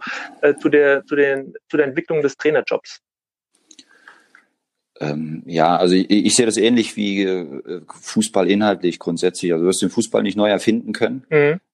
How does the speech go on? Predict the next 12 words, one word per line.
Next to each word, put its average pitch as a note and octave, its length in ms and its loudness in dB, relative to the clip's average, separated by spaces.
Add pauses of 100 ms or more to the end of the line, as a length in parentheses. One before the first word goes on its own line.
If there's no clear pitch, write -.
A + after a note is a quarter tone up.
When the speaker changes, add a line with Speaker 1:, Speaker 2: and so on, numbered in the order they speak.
(120)
Speaker 2:
Ähm, F2 1400 -2
und F2 140 0
ähnlich F#2+ 380 2
ist F#2 140 -2
es, F#2 100 -6
glaube F2 240 2
ich, - 100 -4
im, F2+ 120 0
im, E2+ 300 0
im F2 220 0
Bereich F2 400 2
Führung. G2 600 -2